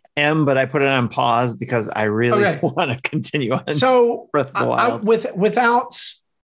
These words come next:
Speaker 2: with, without, like, giving it away, like, what is, is and what's going on,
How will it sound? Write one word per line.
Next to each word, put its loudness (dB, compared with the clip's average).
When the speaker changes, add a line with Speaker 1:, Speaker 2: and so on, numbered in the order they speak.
Speaker 2:
with, -2
without, 0
like, 0
giving 0
it 2
away, 0
like, -2
what 2
is, -4
is 2
and 0
what's -2
going -2
on, 0